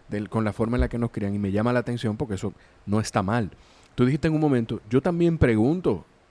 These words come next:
eh, hay papel en lo que yo pregunto, ¿cuál es la paga?". Eso, eso te lo dio el abrirte al mundo en Estados Unidos y conocer, porque aquí la gente le tiene miedo a hablar de dinero. La gente cree, le ti-, le tiene temor al dinero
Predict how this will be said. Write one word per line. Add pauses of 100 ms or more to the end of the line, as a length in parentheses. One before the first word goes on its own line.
(120)
eh,
hay
papel
en
lo
que
yo
pregunto, (100)
¿cuál
es
la
paga?". (840)
Eso,
eso
te
lo
dio (640)
el
abrirte
al
mundo
en
Estados
Unidos
y
conocer,
porque
aquí (120)
la
gente
le
tiene
miedo
a
hablar
de
dinero. (320)
La
gente
cree,
le
ti-,
le
tiene
temor
al
dinero